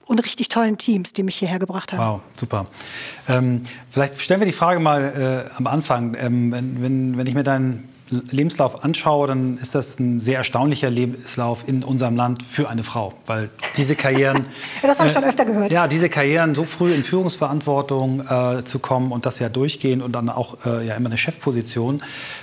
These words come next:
Speaker 2: ähm, gibt's ja jetzt nicht hundert Frauen in Deutschland, die, die so einen Lebenslauf vorweisen können. Es geht ja jetzt eigentlich erst los. Jetzt haben wir durch die Erweiterung des dax, ist, glaube ich, wieder die Frauenquote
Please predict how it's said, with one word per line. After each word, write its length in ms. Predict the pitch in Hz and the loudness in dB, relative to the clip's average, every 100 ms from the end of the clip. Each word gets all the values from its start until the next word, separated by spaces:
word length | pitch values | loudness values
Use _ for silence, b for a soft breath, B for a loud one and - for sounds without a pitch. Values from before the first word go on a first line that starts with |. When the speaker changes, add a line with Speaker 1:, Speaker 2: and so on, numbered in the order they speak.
| B | B
Speaker 2:
ähm, 240 | 135 127 120 | 0 0 0
gibt's 160 | 139 | 0
ja 80 | 143 | 2
jetzt 160 | 135 147 | 2 0
nicht 180 | 127 | 0
hundert 220 | 156 139 - | 2 2 2
Frauen 260 | 117 117 | -2 -2
in 80 | 113 | 0
Deutschland, 380 | 117 113 120 113 | 0 -2 -2 0
die, 220 | 117 117 | 0 0
die 200 | 120 120 | 0 -2
so 120 | 110 | 0
einen 80 | 117 | 0
Lebenslauf 420 | 131 123 113 107 | 0 0 -2 -4
vorweisen 340 | - 107 104 104 | -4 -4 -4 -4
können. 140 | 113 | -6
Es 80 | - | -4
geht 120 | 127 | 0
ja 60 | 123 | 0
jetzt 240 | 120 - - - - | -2 -6 -10 -20 -4
eigentlich 320 | 131 147 139 | 2 4 2
erst 240 | 120 117 - | 0 -4 2
los. 420 | 147 185 165 - | 4 4 0 -4
Jetzt 180 | 131 123 | -6 -2
haben 80 | 139 | 0
wir 80 | 131 | 2
durch 180 | 131 120 | 0 0
die 160 | 127 | -2
Erweiterung 400 | 120 117 143 143 | 0 0 0 0
des 140 | 131 127 | -2 0
dax, 260 | 139 139 | -2 0
ist, 120 | 135 | -4
glaube 180 | 135 123 | -2 -2
ich, 100 | 123 | -2
wieder 100 | 123 | -2
die 60 | 120 | -2
Frauenquote 600 | - 127 123 131 123 113 | 0 -2 -2 -4 -2 -4